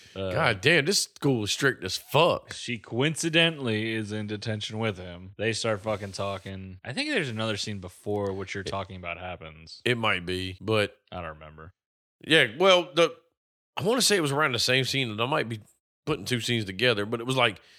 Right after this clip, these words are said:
Speaker 2: it started with her talking about some, "What was your wish?" "I'm not gonna tell you my wish," you know? Like,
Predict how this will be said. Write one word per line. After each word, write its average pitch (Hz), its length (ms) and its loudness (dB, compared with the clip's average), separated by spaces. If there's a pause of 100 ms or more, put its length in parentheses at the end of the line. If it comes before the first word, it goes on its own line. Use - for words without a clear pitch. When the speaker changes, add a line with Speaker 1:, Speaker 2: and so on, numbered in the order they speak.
(240)
Speaker 2:
it 123 100 4
started 170 400 6
with 127 120 4
her 160 160 4
talking 139 200 0
about 117 160 -2
some, 101 140 -4
"What 143 140 -2
was 131 140 -4
your 156 100 -2
wish?" 107 500 -6 (720)
"I'm 120 180 4
not 127 80 2
gonna 110 100 -2
tell 139 160 2
you 117 100 0
my 123 140 4
wish," 104 400 -2
you 104 80 -6
know? 110 240 0 (380)
Like, 110 160 -2